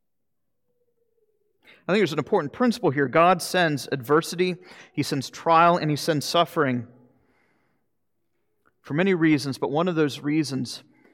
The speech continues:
is to keep sin at bay from exploding from the depths of our hearts.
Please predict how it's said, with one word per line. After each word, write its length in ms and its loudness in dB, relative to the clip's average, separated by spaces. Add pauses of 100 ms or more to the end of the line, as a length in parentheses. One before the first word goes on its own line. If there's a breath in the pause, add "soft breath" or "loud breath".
(320 soft breath)
is 160 -10
to 80 -8
keep 280 -8
sin 420 -6
at 220 -8
bay 440 0 (1080)
from 180 -4
exploding 840 0
from 300 -6 (480)
the 60 -4
depths 300 -2
of 120 -4
our 260 -6 (300)
hearts. 520 -14